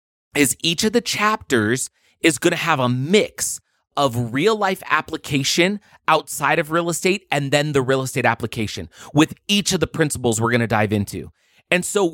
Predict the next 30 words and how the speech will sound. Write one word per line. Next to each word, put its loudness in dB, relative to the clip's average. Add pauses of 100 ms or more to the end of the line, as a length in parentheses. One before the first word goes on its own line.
really 4
the -4
book 2
is 0
chunked -2
up 2
into 2
three 0
primary 0
sections. -4 (540)
The 4
first 0
section 0
is 0
the 0
perspective 0
section. -2
How -2
do 4
we -2
get 0
the 2
mind 0
right, 2
the -4
mindset 0
right, 2
the -4
perspective 0
right 2